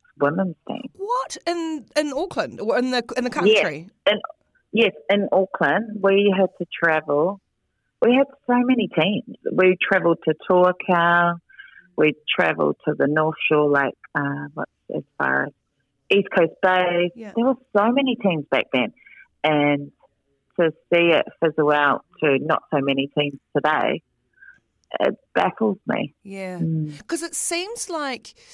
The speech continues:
Speaker 2: that was the case for, uh, probably both codes, that there was this massive startup in the, in the mid nineties and things started moving, and then a massive drop off through the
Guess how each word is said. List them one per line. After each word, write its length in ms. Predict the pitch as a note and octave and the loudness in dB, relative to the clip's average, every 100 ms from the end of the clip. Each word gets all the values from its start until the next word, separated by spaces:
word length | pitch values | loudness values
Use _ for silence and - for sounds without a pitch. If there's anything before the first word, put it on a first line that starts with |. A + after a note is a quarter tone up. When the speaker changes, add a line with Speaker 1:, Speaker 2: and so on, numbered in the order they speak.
| - - - - | -20 -20 -20 -4
Speaker 2:
that 300 | A#3 B3+ A3 | -2 -2 -2
was 320 | A#3 A#3 A#3 | -2 -2 -4
the 100 | G#3+ | -10
case 480 | - A3+ A3+ - - | -6 -4 -4 -6 -8
for, 460 | A3+ A3 G#3 G3+ - | -4 -2 0 0 0
uh, 120 | G3+ - - - | -4 -6 -16 -8
probably 260 | A#3 A3 | -6 -4
both 420 | F3+ F3+ C4+ - | 0 0 -2 -8
codes, 460 | - G3+ B2+ C#3 - | -8 -4 -4 -8 -8
that 260 | F#3 D#3+ F#3 | -4 -4 -4
there 120 | F#3+ | -2
was 200 | F#3 F3 | -4 -4
this 280 | F#3 F3 - | -6 -6 -8
massive 560 | A3 B3 C4 B3+ A#3 G3+ | -8 -6 -6 -6 -6 -6
startup 580 | - G#3 G3+ G3 D#3 | -4 -2 -2 -2 -2
in 160 | G3 F#3 | -4 -2
the, 160 | F3+ - - | -4 -6 -8
in 140 | F#3+ | -4
the 80 | F#3 | -4
mid 220 | F#3+ F#3+ | -4 -4
nineties 680 | F#3+ F#3 F#3+ G3 E3+ E3+ - - - - - | -4 -4 -6 -6 -6 -6 -12 -20 -20 -10 -2
and 340 | F3+ F3+ - | -2 -2 -8
things 360 | - A3 G#3 - | -4 -2 -2 -2
started 280 | G3 F3+ | -2 -2
moving, 440 | F#3 G3 G3+ F#3+ - | -2 -4 -4 -6 -8
and 200 | F#3+ F#3+ | -8 -6
then 240 | G#3 G3+ - | -6 -6 -8
a 60 | |
massive 600 | G3+ G#3+ A3+ A3+ - F#3 | -6 -4 -4 -4 -6 -8
drop 380 | D#3 F#3 F#3+ - | -8 -6 -6 -6
off 160 | G3+ - | -8 -8
through 360 | - G3 F#3 | -12 -8 -6
the 200 | F3+ F3+ | -4 -4